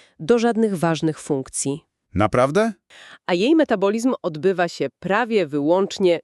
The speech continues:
Speaker 1: w jednym miejscu, w wątrobie. I właśnie to, że cała praca spada na wątrobę, jest źródłem potencjalnych problemów,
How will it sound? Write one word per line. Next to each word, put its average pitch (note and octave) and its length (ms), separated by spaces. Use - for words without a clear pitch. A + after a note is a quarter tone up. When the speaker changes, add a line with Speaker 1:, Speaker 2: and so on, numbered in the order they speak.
Speaker 1:
w D#3 120
jednym D3 480
miejscu, - 480
w D#3 100
wątrobie. D3 680
I G3+ 80
właśnie G#3 440
to, A3 260
że C#3 220
cała E3 320
praca E3+ 520
spada D#3 300
na D3+ 120
wątrobę, D3+ 540
jest C4 340
źródłem F3 480
potencjalnych D#3 640
problemów, - 600